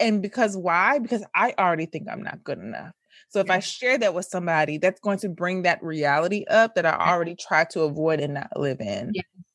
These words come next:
Speaker 2: Yes.
Speaker 1: And because I try not to live in this reality, I just then perform.
Speaker 2: Yes.
Speaker 1: And because if I actually address this, that means I actually then have to do something.
Speaker 2: Yes. And I
Speaker 1: And
Speaker 2: gotta
Speaker 1: I'd rather stay in that place. It's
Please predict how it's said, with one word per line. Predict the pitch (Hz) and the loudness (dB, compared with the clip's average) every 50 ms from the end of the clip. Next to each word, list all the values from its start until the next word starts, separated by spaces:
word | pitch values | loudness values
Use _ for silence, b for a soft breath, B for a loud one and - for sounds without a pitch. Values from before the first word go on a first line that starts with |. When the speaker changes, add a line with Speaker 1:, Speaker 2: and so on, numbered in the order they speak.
| _ _ _ - | _ _ _ -6
Speaker 2:
Yes. | 175 196 180 160 160 170 170 202 | -4 -2 -2 -2 -2 -4 -6 -2
Speaker 1:
And | 196 | 0
because | 190 185 - 220 196 | 0 2 2 2 2
I | 190 180 | 2 2
try | 180 - 202 180 | 2 2 2 2
not | 175 170 165 - | 2 0 0 0
to | 165 | -2
live | 160 165 185 214 220 220 | 0 2 2 2 2 2
in | 202 180 | 0 0
this | 175 170 - | -2 -4 -6
reality, | 180 170 160 151 151 151 151 151 139 - | -2 0 2 4 4 4 2 0 -2 -2
I | - 170 175 165 | 2 2 2 2
just | 151 170 170 160 156 170 | 2 -2 -4 -2 -2 -2
then | 175 165 156 - | -2 -2 -2 -4
perform. | 175 156 - - - - - - - 208 202 - _ _ _ _ _ - | -8 -8 -8 -8 -10 -10 -10 -12 -12 -14 -16 -16 _ _ _ _ _ -2
Speaker 2:
Yes. | 220 - - 170 165 - - - - _ _ - | -2 -2 -2 -2 -6 -10 -14 -20 -20 _ _ 0
Speaker 1:
And | 220 247 254 254 240 214 | 2 4 4 4 4 2
because | 202 202 - 233 202 190 | 0 0 0 0 0 0
if | 202 190 - 180 | 0 -2 2 2
I | 156 151 - - | 2 2 2 2
actually | 139 175 190 - - 233 202 - | 2 2 2 0 -2 0 0 2
address | - 160 151 143 151 156 156 165 202 - - | 0 0 -2 0 2 4 6 4 4 2 -2
this, | - 240 226 254 240 | 0 2 2 2 2
that | - 180 180 | 0 -2 0
means | 180 175 170 175 | 0 -2 -2 -2
I | 165 | -2
actually | - - 165 165 160 - - 160 156 | 0 2 2 2 2 0 -2 -4 -2
then | 147 156 151 147 | 0 -2 -2 -2
have | - - 147 139 143 - | -2 -4 -6 -6 -6 -6
to | - - 170 | -6 -6 -4
do | 139 139 139 131 | -2 -2 -2 -4
something. | - - - - _ _ - - - - 208 208 _ - | -4 -8 -14 -16 _ _ -8 -8 -8 -8 -12 -12 _ -8
Speaker 2:
Yes. | 180 - - 170 - - - | -8 -8 -8 -10 -12 -6 -2
And | 180 175 | 2 2
I | 185 | 4
Speaker 1:
And | 185 | 4
Speaker 2:
gotta | 185 185 190 | 2 2 0
Speaker 1:
I'd | 190 - - - _ - | -2 -4 -8 -12 _ 0
rather | 190 180 185 196 202 220 220 220 | 2 4 4 4 4 2 0 -2
stay | - - - - - 233 226 220 190 175 175 175 - - - | -4 -8 -8 -2 2 4 6 6 6 4 4 2 0 -2 -4
in | 175 175 185 | -2 0 2
that | 190 175 214 - | 2 2 2 0
place. | - 285 247 214 233 262 | 0 2 2 2 2 -2
It's | 240 226 | -6 -6